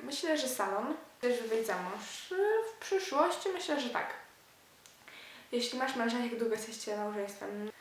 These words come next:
No, jak nie trudno się domyśleć, nie mam męża. W kim podkochiwałaś, jak byłaś w liceum? Obecnie jestem w liceum i jakoś z nim, w nikim się nie podkochuję. <laughs> Czy dążysz do celu po trupach? No, zdarza się. Czy masz dzieci? Nie,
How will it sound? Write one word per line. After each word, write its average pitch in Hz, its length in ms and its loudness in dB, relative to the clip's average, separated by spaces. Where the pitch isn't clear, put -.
No, 269 100 4
jak 269 180 6
nie 247 60 0
trudno 240 300 0
się 233 100 -2
domyśleć, 214 500 -2
nie 202 160 0
mam 185 200 -2
męża. 190 340 0
W 226 300 -6
kim 311 160 2
podkochiwałaś, 220 580 0
jak 196 80 -2
byłaś 185 180 -2
w 196 40 -6
liceum? 190 460 -4
Obecnie 214 280 -4
jestem 220 180 -4
w 220 40 -6
liceum 254 540 -2
i 226 200 -4
jakoś 220 320 -2
z 214 120 -12
nim, 208 160 -8
w - 40 -10
nikim 220 300 -2
się 208 120 -2
nie 196 60 -2
podkochuję. 196 440 -2
<laughs> 240 260 -2
Czy 285 160 -2
dążysz 233 400 2
do 202 100 2
celu 220 180 -2
po 208 140 -8
trupach? 190 520 -8
No, 349 220 2
zdarza 214 680 0
się. - 140 -2
Czy 240 100 -2
masz 240 160 2
dzieci? 208 340 -6
Nie, 220 200 4